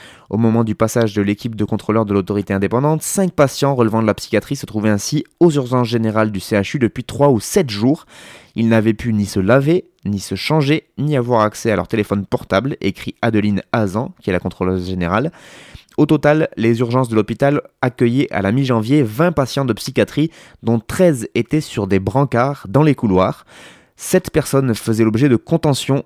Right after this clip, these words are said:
au niveau des pieds et d'une ou des deux mains, qu'elles soient sous le régime de l'hospitalisation sans consentement ou en soins libres. Depuis sa nomination en deux mille quatorze, Adeline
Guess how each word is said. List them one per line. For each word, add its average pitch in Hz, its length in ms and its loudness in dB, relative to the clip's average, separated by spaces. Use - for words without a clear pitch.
au 113 80 0
niveau 107 200 2
des 104 140 0
pieds - 440 -2
et 104 140 2
d'une 117 360 0
ou 107 120 -4
des 101 100 2
deux 110 180 2
mains, 123 220 2
qu'elles 107 160 0
soient 131 200 0
sous - 160 -2
le 127 80 4
régime 120 340 2
de 113 80 2
l'hospitalisation 104 680 -2
sans 175 260 0
consentement 120 640 -2
ou 180 120 4
en 156 60 4
soins 101 220 -2
libres. 131 300 -2
Depuis 98 240 -6
sa 101 100 -2
nomination 98 460 0
en 101 40 0
deux 101 60 0
mille 104 160 0
quatorze, 131 440 2
Adeline 113 340 0